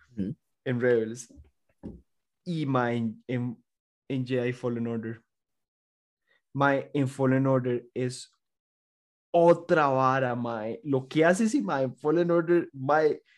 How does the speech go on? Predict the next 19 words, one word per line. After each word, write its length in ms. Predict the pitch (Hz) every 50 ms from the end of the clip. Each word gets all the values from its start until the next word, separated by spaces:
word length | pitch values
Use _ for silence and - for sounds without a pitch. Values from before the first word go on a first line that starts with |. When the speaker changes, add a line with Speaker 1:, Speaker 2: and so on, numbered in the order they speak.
| _ _ _ _ _ _ _ _ _ _ _ _ _ _ _ _ _ _ _ _ -
Speaker 2:
fue 180 | 180 - 185 190
tan 240 | 190 - 160 151 147
rajado 400 | 143 147 170 170 165 180 180 -
que 80 | -
esa 160 | 185 185 190 160
noche 320 | 147 156 151 - - 170
no 140 | 139 139 131
dormí. 580 | 123 120 123 123 127 131 131 127 120 113 - - _ _ -
<laughs> 1400 | 247 226 233 - - - - 349 - - - 523 453 - - 554 - - - - - - - _ - - - 151
Mae, 340 | 151 165 180 180 165 156 - -
de 240 | 147 131 135 165 160
la 120 | 151 151
emoción 640 | 147 147 143 143 143 139 139 - - 147 165 170 185
y 60 | 196 208
la 100 | 214 208
adrenalina 680 | 185 165 156 160 151 139 127 127 131 143 156 165 185 185
que 100 | 185 180 139
yo 140 | 127 135 135
sentí 720 | 135 - 170 170 165 - _ - 180 175 180 185 185 185